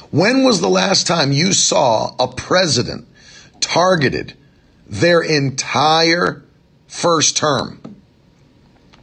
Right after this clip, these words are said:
When was the last time you saw, I mean, there were people, there's always people that don't like a president that's sitting in office. But when was the last time you saw a president that was attacked,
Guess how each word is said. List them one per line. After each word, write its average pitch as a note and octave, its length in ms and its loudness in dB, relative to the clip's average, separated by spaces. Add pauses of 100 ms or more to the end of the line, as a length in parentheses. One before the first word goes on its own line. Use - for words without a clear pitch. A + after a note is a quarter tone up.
(140)
When A3+ 200 2
was A#3 120 0
the B3 60 6
last B3+ 300 2
time - 380 -2 (420)
you G3+ 160 2
saw, F3 320 0
I B2+ 80 -2
mean, E3+ 140 0
there A3 140 0
were A3+ 60 -2
people, F3+ 240 -2
there's D#3 180 2
always G#3+ 280 2
people C#3 240 -2
that A2+ 140 -2
don't D3+ 240 0
like C3 260 0
a A#2+ 60 -4
president A#2 500 -2
that's F#2+ 160 -6
sitting A#2 280 0
in G2 100 -2
office. - 440 -4 (400)
But D3+ 160 2
when A#3 240 2
was A#3+ 160 2
the G#3+ 80 2
last F#3+ 380 0
time G2+ 440 -4 (1080)
you G#3 240 0
saw - 420 0
a B2 100 -4
president B2 600 -2 (500)
that E3+ 240 0
was F3 220 2
attacked, G3 800 -2